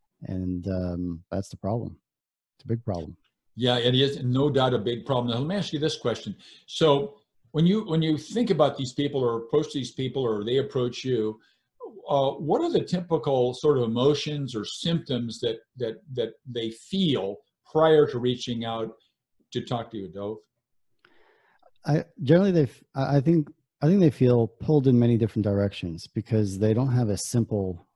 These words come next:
Speaker 1: plan. You know, Stephen Covey years ago in The Seven Habits of Highly Effective People, I think it was him, he said that, um, that if you,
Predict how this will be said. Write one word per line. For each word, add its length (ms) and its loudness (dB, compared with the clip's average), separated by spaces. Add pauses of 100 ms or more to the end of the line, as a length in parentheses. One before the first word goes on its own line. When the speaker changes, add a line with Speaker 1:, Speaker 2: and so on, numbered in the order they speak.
(240)
Speaker 1:
plan. 440 -6 (180)
You 80 -8
know, 80 -6
Stephen 380 0
Covey 540 0 (280)
years 240 0
ago 400 0 (100)
in 160 -4
The 80 -6
Seven 260 -2
Habits 360 -4
of 80 -8
Highly 240 -2
Effective 380 -6
People, 380 -4 (760)
I 200 -4
think 200 -2
it 0 -
was 160 0
him, 100 -2
he 80 -2
said 240 -4
that, 280 2 (580)
um, 440 -4 (500)
that 180 -2
if 120 -8
you, 400 -2